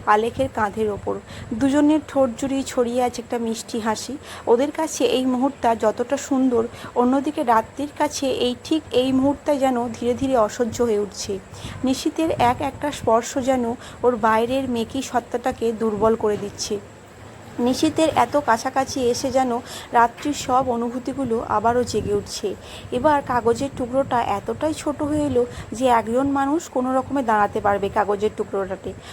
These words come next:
সবারই নিজের সঙ্গিনীকে কোলে তুলে নেওয়া ছাড়া কোনো উপায় নেই। এই পেপার ডান্সে এটাই যে শেষে নিজের পার্টনারকে কোলে তুলতেই হবে, কেননা একজন মানুষই সেখানে দাঁড়াতে পারবে।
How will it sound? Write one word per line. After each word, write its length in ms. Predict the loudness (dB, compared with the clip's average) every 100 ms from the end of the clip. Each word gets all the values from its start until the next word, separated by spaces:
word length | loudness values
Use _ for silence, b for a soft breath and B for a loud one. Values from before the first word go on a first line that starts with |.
| B
সবারই 580 | 0 4 6 6 4 -2
নিজের 260 | -2 0 -2
সঙ্গিনীকে 760 | -2 -4 -2 0 0 0 -2 -4
কোলে 220 | 2 4 4
তুলে 280 | 2 -2
নেওয়া 200 | 0 0
ছাড়া 340 | -2 0 0 0
কোনো 200 | 0 0
উপায় 340 | 0 0 0 0
নেই। 200 | -4 -6 B B B -2
এই 120 | -2 -4 -4
পেপার 340 | -2 2 2
ডান্সে 400 | 4 2 2 0
এটাই 240 | 2 0 0
যে 120 | -4
শেষে 560 | 0 0 0 -2 -2 -2
নিজের 240 | 0 0 4
পার্টনারকে 440 | 2 2 -4 -4
কোলে 240 | 0 2 2
তুলতেই 380 | 0 -6 -6 -6
হবে, 200 | -6 -4
কেননা 260 | -2 0 -2
একজন 360 | -2 -2 -2 -4
মানুষই 420 | -2 -2 -4 -6
সেখানে 280 | -6 -2 0
দাঁড়াতে 340 | 4 4 2
পারবে। 300 | 2 2 2